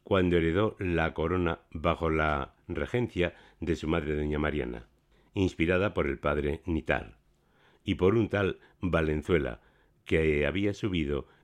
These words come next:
en muy poco tiempo a los puestos más eminentes del Estado. La administración en esa época fue desastrosa. Más adelante estuvo encargada a don Juan de Austria, hijo bastardo de Felipe cuarto,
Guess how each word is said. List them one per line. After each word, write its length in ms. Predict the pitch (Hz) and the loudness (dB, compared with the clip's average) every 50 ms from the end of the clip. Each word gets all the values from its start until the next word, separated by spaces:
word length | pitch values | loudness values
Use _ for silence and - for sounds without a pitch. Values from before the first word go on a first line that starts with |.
| _ - | _ 0
en 120 | 87 85 | 2 4
muy 120 | 85 87 | 4 4
poco 240 | 78 82 85 76 80 | 4 2 0 0 0
tiempo 460 | - - 80 71 67 - 65 65 - _ _ _ _ _ - | 0 0 -2 -2 -2 -6 -8 -10 -10 _ _ _ _ _ -2
a 120 | 82 78 | 0 0
los 420 | 73 71 71 69 69 64 - - | 2 2 0 0 -2 -4 -6 -10
puestos 640 | _ - - 107 107 - - - - 92 90 - - - | _ -4 0 0 0 0 -2 -6 -6 -6 -6 -6 -10 -6
más 360 | 85 82 80 85 85 - - - | -4 -2 0 0 -2 -2 -4 -4
eminentes 540 | 90 80 78 80 80 80 78 - 73 69 | 0 0 2 2 2 0 0 -2 -4 -4
del 140 | 67 73 69 | -4 -4 -4
Estado. 420 | 69 - - 65 60 58 - - _ _ _ _ _ _ _ _ _ _ _ _ _ _ _ _ _ _ _ _ _ _ _ _ _ _ _ - | -4 -6 -6 -8 -8 -8 -10 -14 _ _ _ _ _ _ _ _ _ _ _ _ _ _ _ _ _ _ _ _ _ _ _ _ _ _ _ 2
La 240 | - 101 104 104 104 | 4 6 8 8 8
administración 880 | 98 92 101 101 95 95 92 - - 90 92 - - 147 143 - - - | 6 6 6 6 6 6 4 4 2 0 0 4 4 4 4 4 2 0
en 160 | - 90 92 | 2 4 4
esa 240 | 104 98 - 90 85 | 4 2 2 2 2
época 460 | 90 - - 85 - - 92 87 - - | 2 2 0 -4 0 0 -2 -2 -2 -2
fue 160 | - 95 87 | 2 2 4
desastrosa. 760 | 76 78 76 - 73 62 - 69 69 - - - 71 62 - _ _ _ _ _ _ _ _ _ _ - | 4 2 -2 -2 -6 -8 -8 -12 -14 -14 -10 -10 -10 -10 -12 _ _ _ _ _ _ _ _ _ _ -2
Más 260 | - 92 95 95 - | 2 4 4 4 6
adelante 500 | 101 95 95 92 101 107 113 110 - 127 | 6 6 6 6 6 6 4 4 4 2
estuvo 300 | 98 78 - - 85 82 | 2 2 2 2 4 6
encargada 640 | 85 85 78 87 78 76 85 95 98 110 107 95 - - - _ - | 6 6 4 4 2 2 2 2 4 2 0 0 -4 -16 -14 _ -2
a 80 | 90 | 0
don 180 | 82 80 78 71 | 2 2 2 0
Juan 220 | - - 80 78 | 0 0 0 2
de 100 | 76 78 | 2 2
Austria, 420 | 80 80 76 - - 67 64 62 - _ _ _ _ _ _ - | 0 0 -2 -4 -6 -6 -6 -6 -8 _ _ _ _ _ _ -2
hijo 220 | 92 95 - 92 87 | 0 0 2 4 2
bastardo 420 | 85 82 - 101 101 95 104 101 | 2 4 2 0 0 2 0 -2
de 100 | 78 76 | -2 -2
Felipe 380 | - - 73 73 73 - 73 69 | -4 -2 -2 -2 -2 -2 -4 -2
cuarto, 440 | - 80 73 67 - - 62 60 | 0 -2 -2 -2 -4 -8 -10 -10